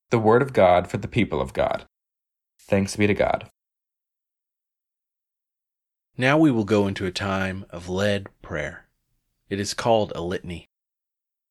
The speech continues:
Speaker 2: I will name a topic, then allow a short time of silence for the Holy Spirit to lead you how to pray. At the end of that time, I will say, "Lord, in your mercy,"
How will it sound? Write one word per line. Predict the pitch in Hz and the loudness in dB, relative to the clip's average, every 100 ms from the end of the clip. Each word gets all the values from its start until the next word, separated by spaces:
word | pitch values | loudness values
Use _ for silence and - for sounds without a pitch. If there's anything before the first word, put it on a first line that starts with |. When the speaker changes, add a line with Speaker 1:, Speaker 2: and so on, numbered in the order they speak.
| _ | _
Speaker 2:
I | 90 | 0
will | 113 117 | 2 2
name | 113 117 | 0 -4
a | |
topic, | - 87 - 104 - - _ _ | -6 -8 -8 -10 -14 -20 _ _
then | 110 | -6
allow | 113 117 110 | -2 0 2
a | 101 | 0
short | - 143 - | 2 0 0
time | - 98 | -4 -4
of | 98 | -6
silence | - 131 101 85 - | -2 0 0 -6 -8
for | 101 | -8
the | 95 | -4
Holy | 120 117 | -2 -2
Spirit | 110 - 120 120 - _ | -2 -4 -2 -4 -4 _
to | - 107 | -8 -4
lead | 113 107 | -4 -4
you | 90 | -4
how | 87 | -4
to | 80 | -6
pray. | - 90 78 - _ _ _ _ _ _ | -8 -8 -8 -12 _ _ _ _ _ _
At | 113 | -4
the | 123 | 0
end | 139 127 | 2 2
of | 107 | 2
that | 131 - | 0 0
time, | 101 85 | -6 -4
I | 90 | -4
will | 85 80 | -6 -6
say, | - 80 - _ _ _ | -6 -6 -10 _ _ _
"Lord, | 95 113 127 | -2 2 4
in | 123 | 4
your | 117 107 | 0 0
mercy," | 98 87 - 87 | -2 -4 -8 -10